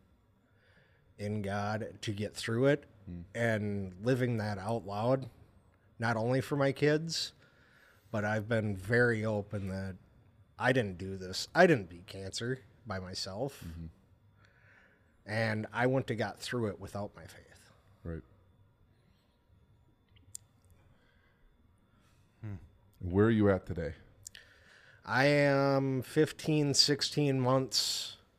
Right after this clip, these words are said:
Speaker 1: clear. I have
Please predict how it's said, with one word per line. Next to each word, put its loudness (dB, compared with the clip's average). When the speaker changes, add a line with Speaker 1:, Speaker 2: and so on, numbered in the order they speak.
Speaker 1:
clear. 2
I -6
have -4